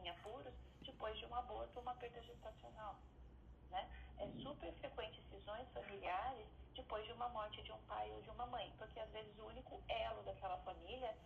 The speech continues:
era o pai ou a mãe, né? E aquele elo frágil se desconstrói totalmente com as brigas por divisão de herança, pelas culpas relacionadas ao cuidado.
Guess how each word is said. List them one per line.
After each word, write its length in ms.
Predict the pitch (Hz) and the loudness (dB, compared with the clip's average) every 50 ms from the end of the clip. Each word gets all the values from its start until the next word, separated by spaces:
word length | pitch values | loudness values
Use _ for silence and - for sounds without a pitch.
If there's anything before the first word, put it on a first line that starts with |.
| - - - - - - | -12 -12 -12 -6 0 4
era 280 | - 214 208 208 226 - | 6 6 6 6 2 2
o 140 | - 247 - | 0 0 0
pai 360 | - - 214 196 202 226 - - | 4 6 8 8 8 6 4 -2
ou 140 | 226 226 220 226 | -2 -2 0 0
a 40 | 247 | 0
mãe, 240 | 247 226 196 180 - - - - - - - - | 2 0 0 -2 -4 -8 -12 -12 -10 -10 -6 0
né? 220 | - 190 214 233 - - - - - - | 2 2 2 2 -2 -6 -10 -10 -8 -6
E 60 | 214 | -4
aquele 340 | 208 - 220 220 226 220 208 | -2 -2 -2 -2 2 4 6
elo 180 | 190 196 202 - - | 6 6 4 0 0
frágil 400 | - - 190 185 190 190 180 170 - - | 4 6 8 8 8 6 4 -2 -4 -4
se 80 | 175 160 | -6 -6
desconstrói 720 | - - - - - - - - - - - 202 202 202 196 | -6 -6 -6 -6 -6 -6 -6 -8 -2 2 6 8 8 8 6
totalmente 520 | - 214 - 220 214 214 208 - - - | 2 -2 -2 -2 -2 -2 -2 -2 -2 0
com 120 | - 240 240 | 0 2 4
as 140 | 247 247 240 | 4 2 2
brigas 380 | - 220 214 214 208 190 196 - | 0 -4 -4 -4 -4 -6 -6 -6
por 140 | - 185 180 | -4 -6 -4
divisão 420 | 175 - - 196 196 190 190 185 180 | -4 -4 -4 -4 -4 -2 -4 -4 -4
de 100 | 185 208 | -2 -2
herança, 580 | 220 196 190 190 190 190 185 - - 202 190 - - - - - - - | 0 2 2 2 0 -2 -4 -2 0 0 0 0 0 -8 -8 -8 -4 2
pelas 240 | 208 208 208 208 - | 4 6 6 4 4
culpas 400 | - - 240 240 233 - 214 214 214 - | 0 0 0 0 2 2 0 0 0 4
relacionadas 600 | - 190 196 196 190 185 190 196 190 190 190 185 | 4 4 4 4 2 2 0 0 0 -2 -2 0
ao 120 | 190 175 - | 0 0 0
cuidado. 840 | - - 247 240 214 - 180 185 190 190 185 185 180 175 - | 0 -2 -2 -2 0 0 0 2 2 4 4 4 4 2 -2